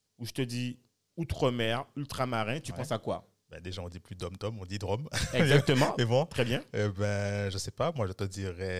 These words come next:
Speaker 2: euh, Caraïbes, euh, euh, océan Indien et puis, euh, Pacifique.
Speaker 1: Ok. Si je te dis,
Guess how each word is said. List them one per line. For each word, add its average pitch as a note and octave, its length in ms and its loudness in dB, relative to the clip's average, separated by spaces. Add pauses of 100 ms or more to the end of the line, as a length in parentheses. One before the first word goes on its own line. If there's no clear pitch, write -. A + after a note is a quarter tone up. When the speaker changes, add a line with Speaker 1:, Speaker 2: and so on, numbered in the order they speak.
(140)
Speaker 2:
euh, F2 400 -4
Caraïbes, F#2+ 960 -6
euh, E2+ 760 -8 (600)
euh, F#2 220 -8
océan F#2 560 -8
Indien F#2+ 640 -8
et F2+ 100 -10
puis, F2+ 460 -12
euh, E2 440 -12
Pacifique. - 600 -14
Speaker 1:
Ok. A2+ 280 -2 (840)
Si - 300 -6
je - 120 -6
te F#3+ 160 2
dis, E3+ 520 -6